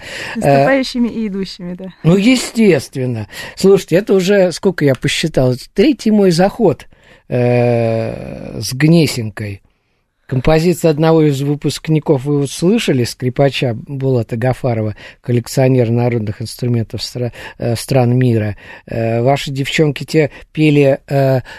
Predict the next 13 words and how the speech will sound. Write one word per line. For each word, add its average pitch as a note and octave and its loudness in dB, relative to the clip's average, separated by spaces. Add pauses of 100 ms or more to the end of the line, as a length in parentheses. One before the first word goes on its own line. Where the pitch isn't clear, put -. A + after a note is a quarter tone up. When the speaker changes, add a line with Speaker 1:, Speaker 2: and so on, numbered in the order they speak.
(120)
Speaker 1:
э, - -6
то, D#3+ 2
что - -2
записывала D3 2
Горева, D3+ 2
еще B2 -6
профессор A#2+ -2 (220)
Гнесинки, B2+ -2 (240)
в B2+ -4
восьмидесятые F#3 0
годы. E3 2
Мне B2+ -2
там, D3 0